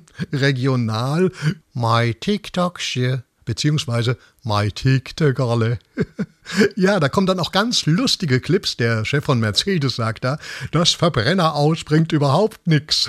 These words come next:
<laughs> Das ist, stimmt? Äh, das stimmt. Ah ja, das hat er gesagt. Dann hat's auf dem sozialen Netzwerk nix verloren, wenn's stimmt. Es soll dort zur Genüge ein üppiges Gelüge sein. Also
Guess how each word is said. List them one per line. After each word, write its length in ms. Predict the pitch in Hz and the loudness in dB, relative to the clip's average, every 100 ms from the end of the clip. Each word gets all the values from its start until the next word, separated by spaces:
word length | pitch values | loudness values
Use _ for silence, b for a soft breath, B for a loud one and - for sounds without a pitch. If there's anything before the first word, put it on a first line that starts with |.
| - - | -4 2
<laughs> 480 | 240 - 269 - - | 2 2 -2 -2 -4
Das 220 | 196 - | -4 -2
ist, 220 | 190 - B B - | -4 -6 B B -8
stimmt? 420 | - 190 208 - - | 0 0 0 -10 -6
Äh, 100 | 143 | -2
das 160 | 123 - | 0 0
stimmt. 340 | 147 101 - | -2 -2 -2
Ah 160 | 110 104 | -2 0
ja, 200 | 92 85 | 0 -4
das 160 | - | -4
hat 100 | 107 | -4
er 60 | 92 | -6
gesagt. 440 | 82 85 78 - B B B | -8 -10 -10 -16 B B B
Dann 320 | 113 143 220 | 0 0 2
hat's 220 | 190 208 202 | 0 0 0
auf 80 | 175 | 2
dem 100 | 165 | 2
sozialen 420 | 165 143 135 135 | 2 0 0 0
Netzwerk 420 | 127 - 123 - | -2 -2 -6 -4
nix 380 | 110 143 - - | 2 2 2 -6
verloren, 420 | - 98 95 92 | -4 -4 -4 -4
wenn's 260 | 87 90 - | -4 -6 -8
stimmt. 460 | - 101 95 - - B B B B | -8 -8 -8 -10 -16 B B B B
Es 140 | - - | -6 0
soll 300 | 151 190 160 | 2 2 2
dort 340 | 156 208 226 | 2 0 -2
zur 260 | - - 202 | -6 -2 2
Genüge 640 | 175 156 180 160 160 165 - B | 4 4 4 2 2 2 0 B
ein 180 | 120 131 | 0 2
üppiges 560 | 180 180 151 160 - - | 0 0 2 0 0 0
Gelüge 600 | 135 190 233 190 104 107 | 2 4 4 2 0 0
sein. 340 | 107 98 95 - | 0 0 -2 -4
Also 300 | 113 117 | -2 0